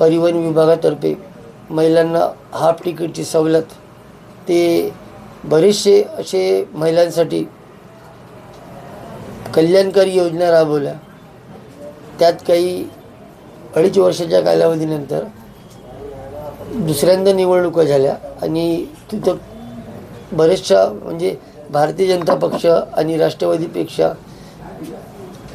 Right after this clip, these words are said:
एटी फाईव्ह पर्सेंट जे, जे आम्हाला, म्हणजे आम्ही जितके सीटं लढवल्या त्याच्या अनुरूप आम्हाला जास्तीत जास्त लोकांनी मतदान दिले. पण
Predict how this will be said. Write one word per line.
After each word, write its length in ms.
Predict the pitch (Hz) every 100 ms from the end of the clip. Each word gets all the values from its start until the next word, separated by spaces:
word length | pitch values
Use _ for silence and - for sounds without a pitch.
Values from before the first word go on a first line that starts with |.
| -
एटी 240 | 180 202
फाईव्ह 240 | 185 196 180
पर्सेंट 480 | 175 185 196 208 - - - - - - - 165
जे, 120 | 196
जे 120 | 190
आम्हाला, 400 | 233 170 165 180
म्हणजे 200 | 185 180
आम्ही 240 | 170 165 180
जितके 300 | 165 - 160
सीटं 320 | - 160 196
लढवल्या 400 | 190 190 175 160 - - - - - -
त्याच्या 360 | 170 165 190 196
अनुरूप 400 | 165 180 190 202
आम्हाला 340 | 160 170 170
जास्तीत 380 | 147 151 - 202
जास्त 340 | 165 180 -
लोकांनी 360 | 175 165 170 165
मतदान 440 | 160 156 151 165
दिले. 220 | 151 151 160 - - - - 196
पण 280 | 196 202